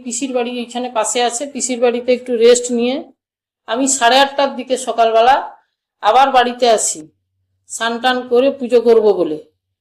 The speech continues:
আমি ভেবেছি যে সবাই চুপচাপ হয়ে গেছে, থানা পুলিশ হয়ে গেছে, তাহলে হয়তো সবাই চুপ করে যাবে। কিন্তু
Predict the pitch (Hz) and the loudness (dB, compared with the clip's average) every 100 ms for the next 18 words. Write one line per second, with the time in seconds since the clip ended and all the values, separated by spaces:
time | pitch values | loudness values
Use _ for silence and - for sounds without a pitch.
0 | _ _ _ - 277 294 269 277 277 294 | _ _ _ -10 -6 -2 0 0 -2 -4
1 | 269 277 269 254 262 254 262 - - 277 | 0 2 2 2 2 0 -6 -8 -2 0
2 | 240 262 277 277 311 196 - 233 240 233 | 2 2 0 0 0 0 -2 -4 -4 -4
3 | 247 254 262 262 285 302 233 226 226 226 | -8 -4 -2 -2 -4 -2 0 2 2 -2
4 | 240 226 220 220 320 320 262 220 202 180 | -6 -6 -6 -4 -4 -2 0 2 2 0
5 | 226 - _ _ _ _ _ - 277 294 | -6 -16 _ _ _ _ _ -6 -2 -2
6 | 269 320 453 - | -2 -4 -6 -8